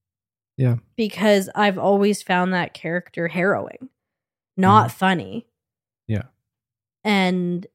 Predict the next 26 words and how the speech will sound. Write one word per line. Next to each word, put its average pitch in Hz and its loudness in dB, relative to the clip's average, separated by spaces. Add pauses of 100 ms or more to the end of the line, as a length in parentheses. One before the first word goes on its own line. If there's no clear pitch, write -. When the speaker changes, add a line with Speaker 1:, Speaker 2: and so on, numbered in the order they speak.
(1000)
Speaker 2:
that 180 -4
was 330 -4 (840)
interesting 269 -2
in 233 2
a 277 8
<laughs> - -
disturbing 240 0
way 196 -2
to 277 -8
me, 285 -2
how 214 0
different 190 -4
people 185 -4 (1120)
connect - -4
to 170 -4
and 170 -4
understand 175 -6
the 202 -8
film 277 -4
and 214 -2
the 185 -4
characters 190 -8
in 214 -6
the 262 -6
film. 370 -8 (680)
Um, 180 -4